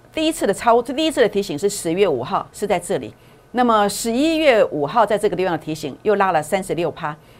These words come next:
那这个是最近一次的操作，因为数据又创高点，这个是第一位阶，我认为还有机会，但是你不要自己乱追哦。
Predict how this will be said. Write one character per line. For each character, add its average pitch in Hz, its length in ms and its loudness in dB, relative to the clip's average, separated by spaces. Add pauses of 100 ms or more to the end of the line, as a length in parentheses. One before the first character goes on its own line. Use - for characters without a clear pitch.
(160)
那 226 120 0
这 247 140 -2
个 214 80 4
是 190 160 -4
最 226 160 2
近 208 140 -2
一 151 60 -2
次 151 140 -6
的 165 80 0
操 170 220 -4
作， 170 200 -4
因 208 140 -4
为 190 60 -4
数 202 180 -2
据 190 100 -10
又 180 80 2
创 165 220 -4
高 156 160 -2
点， 139 180 -6
这 - 120 -8
个 170 100 -2
是 175 80 -4
第 180 160 -8
一 170 60 -4
位 175 140 2
阶， 151 220 -8 (280)
我 220 100 8
认 392 160 4
为 233 80 6
还 190 160 2
有 175 80 2
机 185 180 -6
会， 180 160 -8 (360)
但 302 100 6
是 302 80 4
你 226 140 6
不 285 60 4
要 302 100 8
自 269 80 -4
己 240 80 4
乱 214 140 6
追 214 220 4
哦。 196 160 0